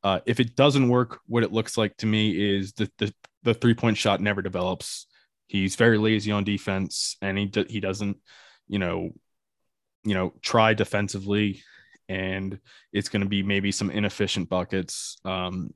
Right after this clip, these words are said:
you know, like, seventeen a game at, like, thirty percent,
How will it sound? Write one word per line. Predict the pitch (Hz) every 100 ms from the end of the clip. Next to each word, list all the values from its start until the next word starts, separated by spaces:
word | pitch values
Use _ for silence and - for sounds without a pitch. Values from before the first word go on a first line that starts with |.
| -
you | 104
know, | 95 95
like, | 95 -
seventeen | - 104 104 - 104
a | 101
game | 95 95 95 95 - - - _ -
at, | 98 -
like, | 90 87 _ _ _ 107
thirty | 95 90
percent, | 92 - 90 90